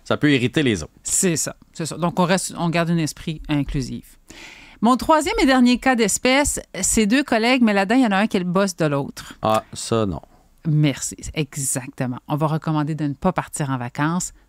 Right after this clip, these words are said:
Speaker 2: même si.
Speaker 1: Même, même si ça peut être tentant, parce que tu te dis, je me mets de chum avec le boss,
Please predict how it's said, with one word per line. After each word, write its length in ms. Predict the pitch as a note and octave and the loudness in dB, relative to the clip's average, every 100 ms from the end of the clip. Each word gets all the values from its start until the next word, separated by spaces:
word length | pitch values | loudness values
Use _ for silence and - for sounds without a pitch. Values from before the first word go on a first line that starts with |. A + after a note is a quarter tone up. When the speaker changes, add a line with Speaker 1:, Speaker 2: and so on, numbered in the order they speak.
| - | 2
Speaker 2:
même 360 | F#3 A3 G#3+ F#3 | 4 6 4 2
si. 340 | - - - - _ G#2 | 0 -2 -6 -12 _ -2
Speaker 1:
Même, 260 | D#3+ D3+ C3 | -2 -2 -2
même 160 | A2+ | -2
si 80 | - | 0
ça 100 | - | -4
peut 120 | - F2+ | -4 -10
être 160 | - | -6
tentant, 540 | F#2 F2 E2 B2+ B2+ A2 | -4 -4 -2 0 2 0
parce 180 | F2 | -4
que 80 | - | -8
tu 160 | E2 D2+ | -14 -14
te 60 | |
dis, 200 | D#2 F#2 | -8 -4
je 40 | F#2+ | 0
me 120 | F#2+ | 0
mets 140 | F2+ | 0
de 60 | F2 | -2
chum 180 | A2+ G#2 | 0 0
avec 160 | F2+ | -2
le 100 | F2 | -6
boss, 640 | D#2 G#2+ B2+ B2 - - | -2 2 2 0 -6 -14